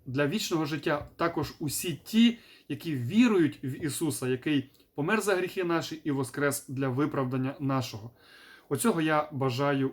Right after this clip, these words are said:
усім нам. Бажаю вам також бути оцими зорями, цими синами Авраама разом з Ісусом,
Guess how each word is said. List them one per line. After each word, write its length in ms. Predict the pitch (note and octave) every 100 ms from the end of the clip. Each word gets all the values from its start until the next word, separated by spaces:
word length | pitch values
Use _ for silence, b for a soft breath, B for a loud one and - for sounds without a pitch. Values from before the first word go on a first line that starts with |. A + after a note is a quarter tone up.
| -
усім 580 | A#2+ - C#3+ C3+ C3 C3 _ _ -
нам. 420 | C3+ C#3+ C3 A2+ - B B B B C3
Бажаю 520 | C#3 E3 F3+ E3+ C3+
вам 560 | C#3+ B2 E3 D3 B2+ A#2+ _ _ _
також 520 | F#3 F#3+ - A#2+ - -
бути 480 | C3 C3+ C#3+ C3+ C3+ _
оцими 540 | C3 A#2+ D#3 C#3+ C3+ - _ _ -
зорями, 640 | A#2+ C#3+ E3 D3 B2 A2+ - b b
цими 380 | - D3+ C#3 C3+
синами 800 | - - C#3 C3 D#3 F#3+ F#3 F3 E3 _ _ - _
Авраама 680 | - C3 C3 C#3 C#3+ B2 G#2+ - _ _ -
разом 520 | C#3+ D3+ C3+ C3+ A#2+ - _ -
з 160 | A#2+ -
Ісусом, 560 | A#2+ D#3 C3 - A2+